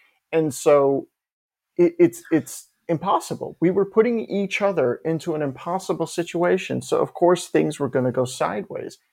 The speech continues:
because it's not fair. It wasn't fair to her. It wasn't fair to me. So now that I'm free of that, now that I don't have that in my head where, like, you're gonna be with this person for forty years,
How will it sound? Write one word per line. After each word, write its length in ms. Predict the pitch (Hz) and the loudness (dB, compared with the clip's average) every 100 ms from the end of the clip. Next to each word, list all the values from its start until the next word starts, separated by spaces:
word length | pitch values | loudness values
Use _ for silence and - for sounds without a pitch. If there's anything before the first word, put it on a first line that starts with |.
| _ _ - | _ _ -6
because 260 | 165 170 | -2 -2
it's 160 | 160 - | -4 -6
not 320 | 160 120 - | -6 -6 -6
fair. 400 | 160 220 - - _ _ _ _ _ - | -4 -4 -8 -12 _ _ _ _ _ -4
It 60 | |
wasn't 320 | 139 151 139 139 | 2 2 0 -2
fair 100 | 120 | -2
to 100 | 110 | -2
her. 300 | 156 220 - _ | -6 -8 -12 _
It 80 | - | -8
wasn't 340 | 131 123 135 123 | -4 -6 -6 -6
fair 160 | 123 | -6
to 80 | 113 | -6
me. 320 | 131 165 - _ _ _ _ - | -8 -10 -12 _ _ _ _ -8
So 160 | - | -4
now 300 | 139 143 208 | 0 0 0
that 140 | 208 185 | -2 -6
I'm 240 | 151 139 _ _ _ | -6 -10 _ _ _
free 540 | - - 151 160 240 | -20 -6 -2 0 0
of 200 | 147 - - | -2 -4 -10
that, 320 | - - - _ _ _ - | -12 -12 -16 _ _ _ -6
now 300 | 127 156 277 | -2 0 0
that 120 | 247 | -2
I 100 | 208 | -2
don't 300 | 147 170 190 | 2 0 0
have 380 | - 147 170 151 | -4 -2 -2 0
that 240 | 147 147 143 | 0 0 -2
in 180 | 139 | -2
my 200 | 135 120 | -2 -4
head 380 | 110 127 165 220 | -4 -2 -2 0
where, 200 | 123 110 | 0 0
like, 280 | 110 113 107 _ _ _ - | 0 -2 -4 _ _ _ -2
you're 200 | 151 165 | 2 4
gonna 140 | 180 | 4
be 160 | 170 165 | 4 4
with 140 | 156 | 2
this 120 | 143 | -6
person 400 | - 139 131 127 | -4 -4 -4 -8
for 100 | 127 | -10
forty 360 | 123 156 147 123 | -8 -2 -2 -2
years, 340 | 120 117 120 | -4 -4 -6